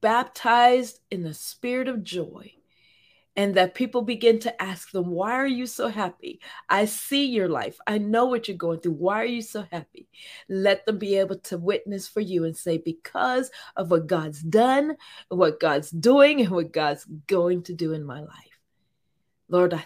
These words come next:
thank you, and we praise you today. In Jesus' name, amen and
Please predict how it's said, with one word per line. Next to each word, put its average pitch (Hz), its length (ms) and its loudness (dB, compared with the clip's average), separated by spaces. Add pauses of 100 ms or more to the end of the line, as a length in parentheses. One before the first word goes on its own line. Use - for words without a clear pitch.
thank 165 300 -4
you, 151 160 -14 (800)
and 165 80 -8
we 165 100 -2
praise 170 400 -2
you 180 100 -8
today. 175 500 -12
In 160 140 -12
Jesus' 165 480 -8
name, 170 300 -18 (580)
amen 160 600 0 (480)
and 151 160 -6